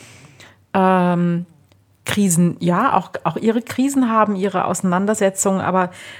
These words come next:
das wird alles so getragen von einem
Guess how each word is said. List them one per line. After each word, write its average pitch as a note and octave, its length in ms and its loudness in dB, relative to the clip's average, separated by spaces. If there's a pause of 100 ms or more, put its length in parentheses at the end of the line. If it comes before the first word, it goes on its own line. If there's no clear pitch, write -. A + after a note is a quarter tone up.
(140)
das - 340 -10
wird F#3+ 160 -4
alles F#3+ 240 0
so F#3+ 80 -8
getragen G3 720 -2
von F3+ 540 0 (160)
einem E3+ 500 0